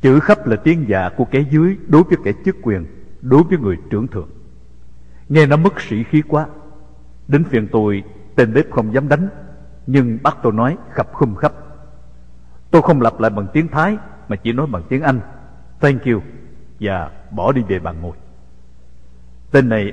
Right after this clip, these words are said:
sau khi phát cơm xong đến chỗ tôi, dùng tay vỗ mạnh về vai tôi. Y vỗ mạnh như một cú chặt karate, rồi bắt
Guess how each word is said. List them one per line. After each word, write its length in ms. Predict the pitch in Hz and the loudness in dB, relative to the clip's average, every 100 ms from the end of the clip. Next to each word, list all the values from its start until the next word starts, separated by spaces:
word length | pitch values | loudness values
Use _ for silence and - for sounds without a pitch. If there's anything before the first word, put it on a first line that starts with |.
| - | -8
sau 220 | - 151 | -2 -2
khi 140 | - 127 | 0 0
phát 200 | 160 - | 0 2
cơm 160 | 135 113 | 0 0
xong 240 | - 110 - - | 0 -2 -2 0
đến 120 | 139 123 | 0 0
chỗ 100 | 117 | -2
tôi, 200 | 117 107 - - - - | 0 -2 -4 -16 -20 -8
dùng 220 | 120 110 | -4 -4
tay 220 | 101 135 127 | 0 2 2
vỗ 260 | 101 117 | 2 2
mạnh 220 | 143 104 | 2 0
về 120 | 107 95 | -2 -2
vai 180 | 117 | -2
tôi. 280 | 110 120 107 - - - - - - - | 0 0 -2 -4 -16 -20 -18 -18 -18 -4
Y 160 | 160 139 | -2 2
vỗ 180 | 117 | 2
mạnh 240 | 147 95 101 - - - | 2 0 -4 -14 -20 -6
như 100 | 135 | 0
một 180 | 139 - | 0 2
cú 140 | 175 190 | 0 0
chặt 120 | 104 - | -4 -2
karate, 420 | 131 117 110 117 92 - - - - | 0 2 0 -2 -4 -10 -20 -20 -6
rồi 120 | 123 - | -4 -2
bắt 140 | - | -4